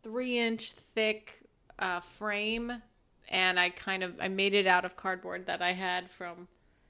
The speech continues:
something else that I got. These, like, kind of, like, cubes with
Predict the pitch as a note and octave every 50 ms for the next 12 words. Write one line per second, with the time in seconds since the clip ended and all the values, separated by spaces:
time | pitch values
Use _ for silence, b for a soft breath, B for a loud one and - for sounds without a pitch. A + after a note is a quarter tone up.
0 | b b _ - - G#3+ F#3+ - G3 F#3 F3 F3 F#3 G#3 G#3 - - - F3 E3
1 | E3 D#3 - D#3+ D#3+ D#3+ D#3+ - - - - - - - F3 E3+ E3+ E3 - F#3
2 | F3 E3 E3 E3 D3 - - - - - - _ _ _ _ _ _ _ - _
3 | _ - _ _ _ - - - - F#3+ F#3 F3+ F3 E3 F3+ F3+ E3 E3 E3+ -
4 | - - - - _ - - A3+ G#3 G#3 G#3 G#3 G3+ G3 F#3+ - - F3+ F3 E3+
5 | F3 E3+ - -